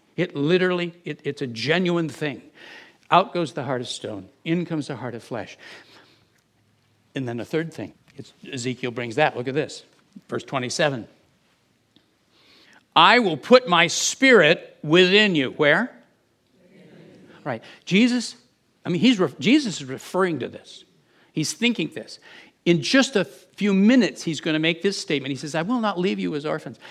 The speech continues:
He says, "The, the, the Holy Spirit has been with you, but he will be" what?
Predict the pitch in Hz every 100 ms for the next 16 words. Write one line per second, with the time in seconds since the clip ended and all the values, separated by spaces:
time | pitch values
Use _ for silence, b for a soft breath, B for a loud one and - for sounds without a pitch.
0 | B - 147 170 - - b b b _
1 | _ _ - 151 139 - 139 - - 156
2 | 151 226 262 220 - - 196 180 151 120
3 | 139 - 156 135 123 b b b b _
4 | _ _ - 135 160 311 - 151 113 160
5 | 214 _ _ _ _ _ _ _ _ b
6 | b 175 180 190 202 214 208 185 180 113